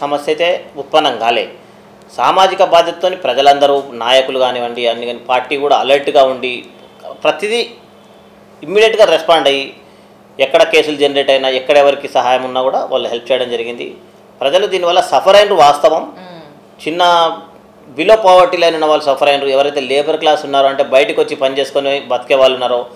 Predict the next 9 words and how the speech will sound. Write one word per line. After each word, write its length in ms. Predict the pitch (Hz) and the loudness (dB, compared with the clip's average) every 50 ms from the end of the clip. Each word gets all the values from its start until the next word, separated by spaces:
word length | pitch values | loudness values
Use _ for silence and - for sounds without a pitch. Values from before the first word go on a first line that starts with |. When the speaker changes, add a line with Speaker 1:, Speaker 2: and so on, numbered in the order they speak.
| - - - - | -20 -20 -20 -12
Speaker 1:
సిటీల 320 | - 156 151 160 208 214 214 | -10 -10 -2 0 2 2 4
నుండి 200 | 208 202 190 185 | 2 2 0 2
వాళ్ళ 220 | 175 165 160 156 | 2 2 2 2
ట్రాన్స్‌పోర్టేషన్ 640 | - - 127 120 143 - - 185 180 185 156 180 165 | 0 -2 -4 -4 -6 -4 -6 -4 -4 -2 -2 -2 -4
అనేది 180 | 156 160 165 165 | -4 -2 -2 -2
ఒకటి 120 | 160 156 | -2 -4
పెద్ద 200 | - 131 123 135 | -6 -6 -4 -4
ఇబ్బందిగా 400 | 139 127 123 143 147 143 143 135 | -4 -2 -4 -6 -4 0 0 0
మారింది. 480 | 123 123 117 113 113 117 151 214 - | 0 0 -4 -4 -4 -6 -8 -10 -10